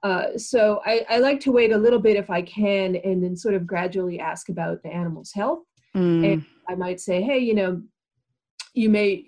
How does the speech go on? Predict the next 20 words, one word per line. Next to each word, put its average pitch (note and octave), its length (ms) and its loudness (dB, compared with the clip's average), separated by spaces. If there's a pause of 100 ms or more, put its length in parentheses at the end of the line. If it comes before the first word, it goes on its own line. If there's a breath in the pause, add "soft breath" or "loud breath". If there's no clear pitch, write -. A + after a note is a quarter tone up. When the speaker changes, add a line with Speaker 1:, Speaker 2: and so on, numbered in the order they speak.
Speaker 1:
if, G#3+ 160 2 (120)
if A3 180 0
the G#3 80 0
puppy G3 580 -2
is F3+ 380 -2 (260)
sick, A3+ 380 -2
I G3 100 0
might F#3+ 340 -2
suggest, F3+ 640 -4 (120)
uh, F#3 180 -4 (520)
you G#3+ 120 4
know, G3 80 4
you F#3+ 160 0
may G#3+ 280 4
wanna F#3+ 260 0
have F3+ 380 -2
the F#3+ 80 -4
puppy F3+ 260 -4
checked E3+ 300 -8
out E3+ 240 -4